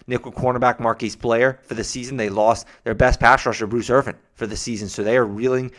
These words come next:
defensively, other than, like, Bobby Wagner and Jamal Adams there. So this is a long way of saying you wanna fire up all of your Seattle Seahawks wide receivers, which there are really just two of them. Tyler Lockett and D K Metcalf, you're starting them every week.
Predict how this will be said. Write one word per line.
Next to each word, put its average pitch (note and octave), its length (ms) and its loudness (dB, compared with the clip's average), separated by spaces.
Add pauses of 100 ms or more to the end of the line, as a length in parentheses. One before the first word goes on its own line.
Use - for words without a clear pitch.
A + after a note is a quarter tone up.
(300)
defensively, C3+ 600 -2
other A#2+ 260 6
than, A#2 260 -2
like, G#2 320 2 (300)
Bobby A#2 260 6
Wagner A2+ 460 4 (220)
and A#2 340 -6
Jamal A2 340 2
Adams G#2 480 2 (120)
there. G2+ 500 0 (360)
So - 120 -4
this A2 100 0
is A2 80 -4
a B2+ 60 4
long A#2+ 280 4
way A#2 180 8
of G#2+ 60 2
saying A#2 280 0
you A#2 160 -4
wanna A#2 260 2
fire A#2 400 8
up G#2+ 180 2
all A2+ 380 10
of G#2+ 380 6
your G#2 240 4
Seattle G#2+ 420 4
Seahawks G#2 480 2 (220)
wide A#2 180 6
receivers, D#3+ 380 0
which D3+ 140 -4
there D#3 120 8
are C3 160 12
really A#2 220 2
just G2+ 240 -8
two C#3 160 4
of A#2+ 60 0
them. B2 180 -2 (180)
Tyler D3+ 300 6
Lockett A#2+ 340 4
and A2+ 180 -6
D A#2+ 80 -6
K A2+ 160 -2
Metcalf, A2+ 380 0
you're G#2+ 60 -8
starting A#2+ 320 2
them A2+ 180 -6
every A#2+ 220 2
week. B2 260 -4